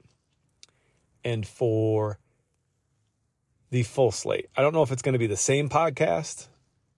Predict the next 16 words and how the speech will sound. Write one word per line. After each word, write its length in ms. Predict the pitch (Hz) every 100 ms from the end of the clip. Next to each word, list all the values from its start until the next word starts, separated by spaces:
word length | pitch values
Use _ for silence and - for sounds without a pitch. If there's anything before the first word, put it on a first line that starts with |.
| _ _
or 220 | 117 101
two 160 | - 113
different 320 | 113 113 156
podcasts, 480 | 170 180 170 185 165
but 120 | 131
I 80 | 127
will 80 | 113
definitely 320 | 127 120 127
be 100 | 117
able 100 | 107
to 60 | 101
get 180 | 107
to 80 | 107
those 140 | 101 92
probably 340 | - 202 214
tomorrow, 600 | - 131 123 123 120 117